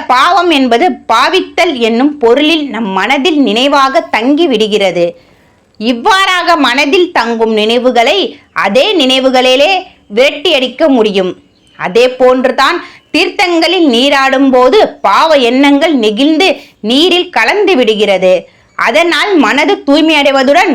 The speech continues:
மந்திரங்களை கூறிக்கொண்டே நீராடுவதால் அந்த மந்திரங்களின் அதிர்வுகளால் ஏற்படும் சக்தி தண்ணீரோடு சேரும் பாவங்களை முற்றிலுமாக அழித்து விடுகிறது.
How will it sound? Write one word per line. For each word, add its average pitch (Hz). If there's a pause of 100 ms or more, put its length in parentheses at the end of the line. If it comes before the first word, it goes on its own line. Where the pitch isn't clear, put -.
(420)
மந்திரங்களை 330 (160)
கூறிக்கொண்டே 277 (140)
நீராடுவதால் 262 (340)
அந்த 208 (140)
மந்திரங்களின் 294 (120)
அதிர்வுகளால் 269 (140)
ஏற்படும் 220 (100)
சக்தி 294 (460)
தண்ணீரோடு 277 (120)
சேரும் 277 (120)
பாவங்களை 269 (340)
முற்றிலுமாக 302 (160)
அழித்து 302
விடுகிறது. 190